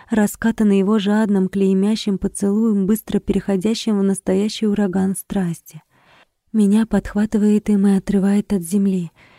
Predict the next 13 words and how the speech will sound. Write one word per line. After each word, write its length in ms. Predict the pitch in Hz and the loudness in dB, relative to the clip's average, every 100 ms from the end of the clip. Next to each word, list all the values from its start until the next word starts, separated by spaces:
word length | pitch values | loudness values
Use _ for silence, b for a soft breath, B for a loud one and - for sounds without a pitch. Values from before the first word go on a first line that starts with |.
| b | b
Я 220 | 226 214 | 0 0
теряю 460 | 208 226 233 226 190 | 2 0 2 2 0
счёт 340 | - 185 - | 0 -2 -2
времени, 520 | 185 220 220 190 175 | -2 0 2 2 2
забывая 580 | 165 175 185 180 214 214 | 0 -2 0 0 0 0
обо 220 | 180 190 | 0 0
всём, 400 | - - 220 214 | -2 -2 0 0
даже 340 | 190 208 208 202 | 0 -2 0 -2
о 60 | |
своём 560 | 196 190 196 190 190 202 | -2 -2 0 2 2 2
имени. 460 | 196 175 165 160 b b b b b | 2 0 -2 -6 b b b b b
Это 240 | 196 - | -6 -4
поцелуй-укус. 1080 | 220 220 - 220 214 214 220 - 208 175 - | -4 -4 0 2 4 2 0 -2 -4 -4 -10